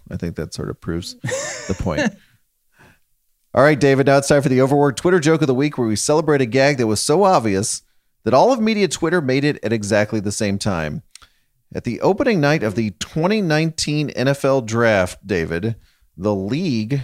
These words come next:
the league being the N F L, awarded a Giants fan named Greg Hampton season tickets for the next one hundred years. It was an overworked Twitter joke to say that one hundred years from now, Eli Manning will still be the Giants' starting quarterback.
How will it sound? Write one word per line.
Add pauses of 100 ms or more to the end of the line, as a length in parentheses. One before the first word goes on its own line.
(100)
the
league
being
the
N
F
L,
awarded
a
Giants
fan
named
Greg
Hampton (560)
season
tickets
for
the
next
one
hundred
years. (560)
It
was
an
overworked
Twitter
joke
to
say
that (360)
one
hundred
years
from
now,
Eli
Manning
will
still
be
the
Giants'
starting
quarterback.